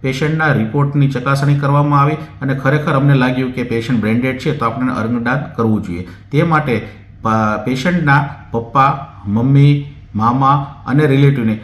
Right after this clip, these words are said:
બધાને સમજાવી અને ઓર્ગન ડોનેશન શા માટે કરવું અને શું કામ કરવું જોઈએ, એ માટેની વિસ્તૃત માહિતી આપી. અમારી માહિતી આપતા જ એ લોકોએ ઓર્ગન ડોનેશન કરવાની હા પાડવામાં આવી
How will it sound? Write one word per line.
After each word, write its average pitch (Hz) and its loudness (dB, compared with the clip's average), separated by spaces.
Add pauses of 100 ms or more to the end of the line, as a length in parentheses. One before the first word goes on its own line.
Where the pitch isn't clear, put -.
(140)
બધાને 156 2
સમજાવી 147 4 (240)
અને 131 2
ઓર્ગન 139 2
ડોનેશન 147 2
શા 135 2
માટે 151 0
કરવું 143 -2
અને 147 0
શું 143 -6
કામ 208 6
કરવું 156 4
જોઈએ, 117 2
એ 123 -2
માટેની 151 2
વિસ્તૃત 123 0
માહિતી 104 -2
આપી. 98 -10 (100)
અમારી 180 2
માહિતી 151 0
આપતા 127 -2
જ - -2 (280)
એ 143 2
લોકોએ 139 2
ઓર્ગન 143 -2
ડોનેશન 156 0
કરવાની 131 -2 (520)
હા 117 4
પાડવામાં 117 2
આવી 120 -2